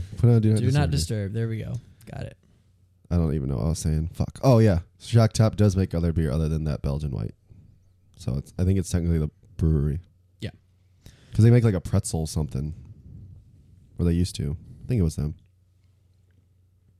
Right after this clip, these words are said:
Speaker 2: All right, cool. Well, that was, um, Ski Patrol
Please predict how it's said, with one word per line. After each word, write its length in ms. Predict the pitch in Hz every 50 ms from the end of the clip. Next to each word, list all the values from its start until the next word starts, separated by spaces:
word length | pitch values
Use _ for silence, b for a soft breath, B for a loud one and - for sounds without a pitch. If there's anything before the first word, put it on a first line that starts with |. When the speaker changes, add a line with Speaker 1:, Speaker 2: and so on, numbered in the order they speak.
| _ _ _ _ _ _ _ _ _ _ _ _ _ _ _ - b b b b b b b b b b b b 85
Speaker 2:
All 80 | - 127
right, 120 | 165 - - -
cool. 200 | - 175 208 220 - - - - -
Well, 200 | 113 120 123 120
that 180 | 127 131 139 123
was, 260 | 135 135 135 123 123
um, 540 | 131 131 131 131 131 127 127 127 123 123 - - - -
Ski 340 | - - - - - 185 226
Patrol 440 | 240 - 160 - 131 117 127 175 196